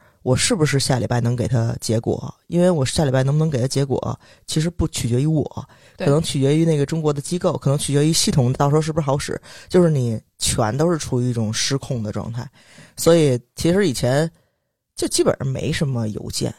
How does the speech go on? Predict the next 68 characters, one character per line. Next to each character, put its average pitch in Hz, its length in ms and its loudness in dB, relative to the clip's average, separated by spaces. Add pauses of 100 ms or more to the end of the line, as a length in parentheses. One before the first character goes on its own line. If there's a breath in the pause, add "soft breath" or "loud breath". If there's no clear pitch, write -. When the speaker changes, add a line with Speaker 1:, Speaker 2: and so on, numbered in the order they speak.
Speaker 1:
除 - 160 -6
非 180 120 2
有 147 120 0
什 123 80 -4
么 117 80 -4
事 - 180 -2
儿， - 140 -4
就 160 100 -6
你 135 140 -2
就 131 80 -4
正 180 220 -2
常 123 240 -4
的 127 220 -4 (200)
干 147 180 -2
你 - 60 -4
这 123 160 -4
个 123 100 0
月 127 140 0
该 127 160 0
干 131 160 -2
的 123 80 0
事 - 140 0
儿 107 120 0
就 69 60 -4
行 - 240 -4
了。 - 180 -10 (840 soft breath)
但 165 200 4
是 175 60 0
现 170 160 2
在 170 180 2
就 139 140 0
会 135 140 2
邮 127 180 2
件 139 200 2
很 120 220 0
多， 135 400 2
然 120 140 0
后 120 400 -2
国 123 220 0
际 139 120 -2
长 123 280 -2
途 123 160 -2
也 120 100 0
很 117 260 0
多， 123 400 2 (320 loud breath)
中 165 220 0
方 151 180 2
这 131 120 0
边 127 160 0
的 127 60 -2
电 127 220 0
话 127 200 -4
也 113 140 -4
特 143 220 2
别 123 200 2
多。 123 360 0 (520 loud breath)
就 175 120 0
是 165 140 -2
电 185 180 6
话 185 220 4
还 135 180 0
好， - 320 -6
它 156 80 0
是 151 120 2
有 113 120 0
声 - 240 2
儿 151 200 2
的， - 120 -6